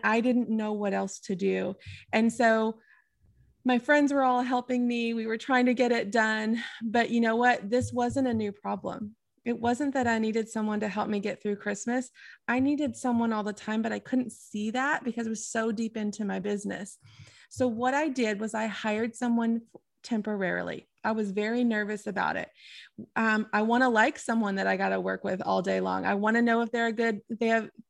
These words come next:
fit for me. Like, am I gonna get along with them? Are they gonna see things the way I see them? Are they gonna be able to do the things the way I wanna do them? And so I, I hired someone with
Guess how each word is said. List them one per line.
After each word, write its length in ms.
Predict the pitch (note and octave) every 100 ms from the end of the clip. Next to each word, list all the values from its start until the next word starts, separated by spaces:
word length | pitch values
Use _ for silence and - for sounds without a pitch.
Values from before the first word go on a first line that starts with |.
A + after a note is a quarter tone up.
| _
fit 260 | B3 C#4 -
for 120 | B3
me. 300 | A#3 C4+ D4+
Like, 180 | G3 F#3+
am 100 | G#3
I 60 |
gonna 200 | G3+ G3+
get 120 | G3+ A3+
along 360 | A3+ A#3+ D4+
with 140 | D4 C#4+
them? 200 | G3+ G3
Are 80 |
they 140 | G3 G3+
gonna 260 | A3 A3+
see 260 | A#3 - C#4
things 280 | C4+ C4 A#3
the 80 | A#3+
way 140 | A#3
I 80 | A#3
see 200 | - C#4
them? 160 | A#3
Are 260 | G3+ G#3 A3+
they 200 | G3 A3+
gonna 180 | B3+ A#3+
be 160 | A#3+
able 160 | A#3 A#3
to 80 | A#3
do 240 | A3 C4
the 120 | C4+
things 360 | C4+ B3 A3+ A#3 - - - - _
the 180 | G3+ A#3
way 180 | A3+ A3+
I 200 | A#3 A#3+
wanna 280 | A#3 A3 G#3+
do 300 | G3+ A#3+ C4
them? 420 | G#3 F#3 A#3+ C#4 _ _ _ - - -
And 200 | A3+ A#3+
so 200 | C4 A#3+
I, 220 | A#3 A#3 - - - -
I 100 | B3+
hired 380 | B3 B3+ B3 C#4
someone 320 | D#4 C#4+ C4+
with 140 | C4